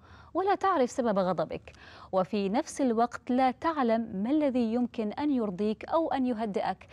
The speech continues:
في هذه الأوقات، ويرفع التوتر لديك لمستوى لا تستطيع السيطرة عليه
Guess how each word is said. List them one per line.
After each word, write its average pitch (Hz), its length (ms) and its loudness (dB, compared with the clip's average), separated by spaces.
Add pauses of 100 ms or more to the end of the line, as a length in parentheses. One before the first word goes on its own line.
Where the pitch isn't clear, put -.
(240)
في 226 200 0
هذه 190 240 0
الأوقات، 196 440 -2 (400)
ويرفع 202 560 2
التوتر 196 540 -2
لديك 185 460 -2
لمستوى 202 580 -2 (200)
لا 208 100 -2
تستطيع 202 500 -8
السيطرة 196 440 -2
عليه 156 300 -4